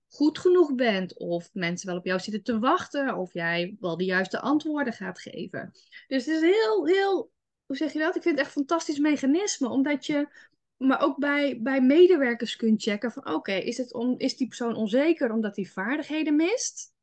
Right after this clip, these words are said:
En moeten we op die manier vaardigheden training gaan geven of laten volgen? Of moeten we aan de slag op het stukje eigenwaarde, op die waardigheid? En het verbaast mij zo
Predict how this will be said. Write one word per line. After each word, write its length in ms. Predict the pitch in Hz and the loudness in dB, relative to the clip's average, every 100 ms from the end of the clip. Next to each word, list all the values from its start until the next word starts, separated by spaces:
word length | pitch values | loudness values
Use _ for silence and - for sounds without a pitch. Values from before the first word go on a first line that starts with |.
| _ | _
En 120 | 220 | 2
moeten 180 | 240 240 226 | 2 2 2
we 60 | 220 | 2
op 60 | |
die 80 | 226 | 4
manier 180 | 214 190 | 2 0
vaardigheden 840 | 190 185 262 294 285 302 294 311 330 _ _ _ | -4 -2 -2 -2 0 2 2 0 -2 _ _ _
training 520 | - 294 302 311 302 - | 0 2 4 6 4 2
gaan 200 | 294 277 | -4 -2
geven 640 | 285 311 311 339 392 262 | 0 0 0 -2 -2 -6
of 120 | 254 | -6
laten 280 | 240 254 240 | -4 -4 -6
volgen? 640 | - 269 311 - 359 508 - - - - _ _ - | -4 -2 -2 -4 -6 -6 -12 -20 -20 -20 _ _ -2
Of 440 | 311 349 427 - 349 | 2 4 2 -2 -12
moeten 340 | - 262 254 254 | 0 2 2 -2
we 80 | 233 | -2
aan 160 | 233 | -2
de 80 | 262 | -2
slag 600 | - 208 180 247 - _ _ _ _ _ | -4 -2 0 -2 -4 _ _ _ _ _
op 160 | 233 233 | -4 -4
het 160 | 294 | -6
stukje 640 | - - 175 - 233 247 - _ | -8 -8 -8 -2 -2 -2 -6 _
eigenwaarde, 800 | - 285 359 370 330 294 233 202 | -2 2 2 2 0 2 0 -2
op 80 | 190 | -4
die 140 | 208 | -2
waardigheid? 640 | 214 302 359 285 220 185 190 | 0 2 0 -2 -4 -6 -4
En 100 | 220 | -6
het 240 | 220 - - | -6 -10 -4
verbaast 680 | 233 185 214 285 392 - 269 | -4 0 0 2 0 -4 -2
mij 280 | 254 226 220 | -2 0 -2
zo 640 | 262 311 226 220 349 | 0 0 2 2 2